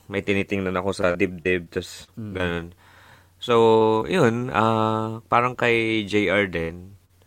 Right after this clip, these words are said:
Speaker 1: ah, good thing is may means tayo to, to check the time and to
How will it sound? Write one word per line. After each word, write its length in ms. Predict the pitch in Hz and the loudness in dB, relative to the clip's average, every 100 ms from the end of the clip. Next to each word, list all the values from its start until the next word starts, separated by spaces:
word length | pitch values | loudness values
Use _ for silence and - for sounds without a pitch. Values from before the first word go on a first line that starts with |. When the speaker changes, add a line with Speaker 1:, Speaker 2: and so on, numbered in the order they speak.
| - | -6
Speaker 1:
ah, 560 | 87 85 85 87 90 92 - 87 | -4 -2 -4 -6 -8 -12 -12 -14
good 400 | 98 98 104 101 | -8 -2 0 0
thing 160 | 95 | 0
is 400 | 92 - - - 82 | -2 -2 -4 -6 -8
may 240 | 101 98 | -2 -2
means 320 | 95 95 90 - | 0 -2 -4 -4
tayo 480 | 87 85 82 82 - | -2 -2 -4 -6 -6
to, 320 | 87 80 80 - - - - - - _ _ _ | -6 -6 -8 -14 -20 -20 -20 -20 -20 _ _ _
to 160 | - 104 | -4 -2
check 240 | 95 85 - | -2 -4 -4
the 80 | 90 | -8
time 560 | - 87 82 82 85 | 0 0 2 -2 -4
and 720 | 80 82 82 82 80 80 82 82 | -6 -6 -6 -6 -8 -8 -10 -8
to 400 | 90 82 80 82 | -4 -4 -4 -6